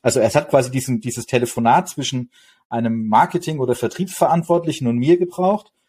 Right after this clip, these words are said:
dann habe ich, und ich habe ja nichts, also ich wür-, würde es jetzt nicht als wahnsinnig intelligent betrachten, äh, in Google einzugeben, <laughs> "Außendienstler-App",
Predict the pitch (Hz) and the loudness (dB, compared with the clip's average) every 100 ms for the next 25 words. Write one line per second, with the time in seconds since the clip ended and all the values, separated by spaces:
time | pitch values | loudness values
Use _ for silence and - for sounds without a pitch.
0 | _ _ _ - 131 - - 123 131 135 | _ _ _ -10 -10 -8 -2 2 2 0
1 | - _ - 139 139 131 139 - 107 104 | -4 _ -8 0 2 2 0 -2 -2 -2
2 | 92 104 - - 120 113 - 120 123 120 | -6 -12 -18 -10 -6 -6 -2 -2 0 -2
3 | 123 120 110 127 139 123 135 113 120 127 | 2 2 4 2 2 -2 -2 0 2 2
4 | - 123 117 - - 110 - - 107 107 | 0 -2 0 -2 -2 -4 -4 0 2 2
5 | 120 117 135 127 113 117 - 120 117 117 | -2 -4 0 2 4 2 0 2 2 2
6 | 107 101 123 131 - - - 123 - - | -2 -4 -8 -10 -14 -18 -6 -6 -6 -10
7 | - - 135 120 113 104 107 92 104 | -4 2 2 2 -2 0 2 0 -2